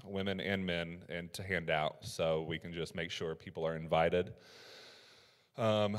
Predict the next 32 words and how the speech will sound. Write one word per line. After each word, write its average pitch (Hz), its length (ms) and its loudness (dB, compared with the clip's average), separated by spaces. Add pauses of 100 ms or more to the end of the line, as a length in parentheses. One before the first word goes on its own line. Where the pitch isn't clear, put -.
so 117 200 4
I 107 80 10
think 131 200 -4
that 123 240 4
covers 120 300 -6
that. 107 340 8
I 104 60 4
was 101 120 6
told 104 220 6
to 101 40 -4
go 98 140 2
over 98 140 2
that 98 200 0
three 101 180 0
times 92 460 2
because 90 300 -2
people 92 280 -2
haven't 95 260 2
been 98 140 0
registering, 90 640 4
but 87 80 6
I'm 85 80 6
gonna 90 120 -2
save 101 300 0
you 92 100 0
two 104 200 0
more 110 240 6
times. 80 540 0
Make 90 140 0
sure 110 180 6
you 120 180 6
register. 120 580 10